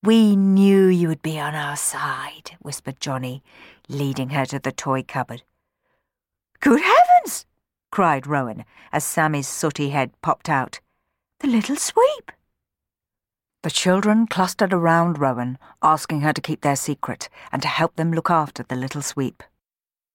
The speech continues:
"Give him a bath!" yelled Hughie and Tina. "What about Miss Baggett?" asked Sophie anxiously. But Rowan knew Miss Baggett would be out for quite a while if she intended to catch the sweeps. Suddenly,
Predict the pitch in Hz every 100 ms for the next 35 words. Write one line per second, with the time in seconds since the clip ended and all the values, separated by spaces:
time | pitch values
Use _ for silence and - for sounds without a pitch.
0 | _ _ _ _ _ - 403 415 294 269
1 | 208 277 370 659 208 - _ _ _ _
2 | 156 170 165 185 175 147 139 143 170 143
3 | 131 135 _ _ _ _ _ _ _ _
4 | _ _ _ - - 359 302 - - 247
5 | 359 - - - _ _ - 156 151 -
6 | - 151 139 139 151 143 - 135 - 131
7 | 143 _ _ _ _ _ _ _ _ -
8 | 113 156 190 269 294 226 185 170 165 -
9 | 226 208 - 170 160 165 156 - - -
10 | 294 330 294 262 160 123 - 175 165 156
11 | 185 180 151 - 185 - - 160 - 220
12 | 151 - - - _ _ _ _ _ _
13 | _ _ _ _ - 269 262 147 135